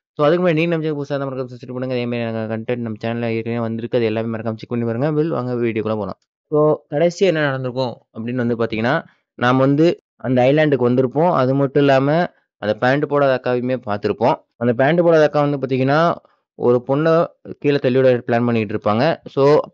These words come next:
அவங்கள காப்பாத்த நம்ம சண்டைக்கு போயிருப்போம். So, நம்ம காப்பாத்துறதுக்காக சண்டை போடுறப்ப, அந்த சண்டை என்னதான் கஷ்டமா இருந்தாலுமே,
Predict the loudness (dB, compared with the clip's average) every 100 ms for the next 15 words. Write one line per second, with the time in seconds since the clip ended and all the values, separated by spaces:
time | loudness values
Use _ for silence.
0 | _ 0 2 0 0 -2 0 0 0 -2
1 | -2 -2 -2 0 2 2 -2 -8 _ _
2 | 0 2 2 0 0 -2 -2 -4 -2 0
3 | 0 0 0 0 0 -2 0 2 2 2
4 | -6 -12 -10 -8 -4 -2 -2 -2 -4 -6
5 | -6 -2 0 2 0 0 0